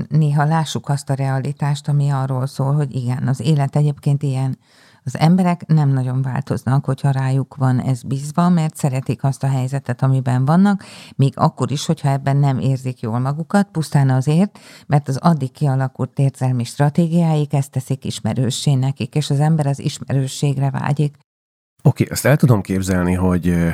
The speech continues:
Speaker 2: egy Woody Allen film azért is jó szórakozás, nem tudom, hogy ez a jó szó-e,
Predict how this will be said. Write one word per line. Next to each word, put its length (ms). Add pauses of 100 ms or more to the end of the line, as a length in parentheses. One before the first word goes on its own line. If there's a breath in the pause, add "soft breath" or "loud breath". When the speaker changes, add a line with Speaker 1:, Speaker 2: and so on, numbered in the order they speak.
(140)
Speaker 2:
egy 200
Woody 340
Allen 280
film 580 (300)
azért 540
is 460 (440)
jó 220
szórakozás, 600 (260)
nem 180
tudom, 240
hogy 100
ez 60
a 60
jó 140
szó-e, 520